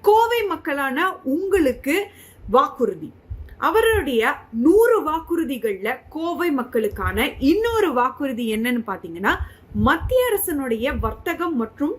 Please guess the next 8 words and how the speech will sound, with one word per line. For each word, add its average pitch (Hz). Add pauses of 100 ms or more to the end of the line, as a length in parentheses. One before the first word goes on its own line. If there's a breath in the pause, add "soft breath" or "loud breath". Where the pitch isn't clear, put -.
(160)
தொழில்துறை 349
அமைச்சகத்தின் 220
கீழே 427
வரக்கூடிய 240 (220 loud breath)
ஐ 311
ஐ 403
எஃப் 247
டி, -